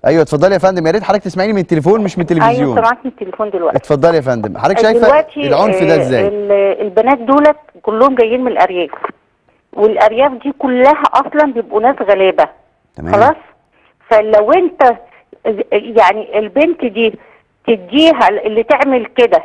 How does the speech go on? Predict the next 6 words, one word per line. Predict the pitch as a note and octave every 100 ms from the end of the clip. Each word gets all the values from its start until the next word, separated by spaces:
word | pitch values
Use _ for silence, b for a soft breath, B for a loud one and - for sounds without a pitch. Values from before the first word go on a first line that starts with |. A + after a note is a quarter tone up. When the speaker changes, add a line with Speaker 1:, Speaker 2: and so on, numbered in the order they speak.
| G3
Speaker 2:
يتقبض | F#3+ - C4 C#4+
عليها | C4 A#3+ B3+ A3 F3 - G#3
وتاخد | A3 A#3 F#3+
غرامة | - A3+ A#3 G#3
بالعشرة | F#3+ G3+ F#3 C4 A#3 F#3+
والعشرين | F#3 F#3 F#3+ C#4